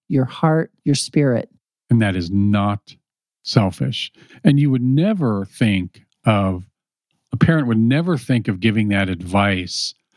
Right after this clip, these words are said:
Speaker 2: to, "Oh, you need to be nice to Mister So-and-so, the pedophile. Even, you know, you be nice to him. You need to not,"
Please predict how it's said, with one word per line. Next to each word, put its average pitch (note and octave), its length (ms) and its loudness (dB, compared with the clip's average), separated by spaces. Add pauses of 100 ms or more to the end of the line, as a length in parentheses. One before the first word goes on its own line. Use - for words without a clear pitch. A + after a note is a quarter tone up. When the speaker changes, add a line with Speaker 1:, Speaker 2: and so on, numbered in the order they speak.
(380)
Speaker 2:
to, G2 440 2
"Oh, F#3 120 2
you A3 240 4
need G#3+ 240 2
to F3 60 -2
be F3 140 0
nice F3 360 0
to - 120 -4
Mister A2 340 0
So-and-so, G2+ 500 -2
the F#2+ 140 -4
pedophile. F#2 800 -2 (400)
Even, A2 240 2
you A#2+ 120 2
know, G3 80 2
you A#3 60 0
be A#3+ 220 2
nice F#3+ 300 2
to E3+ 120 -2
him. G#2+ 240 0
You B2+ 80 2
need F#3 200 2
to D3+ 40 0
not," C3+ 280 0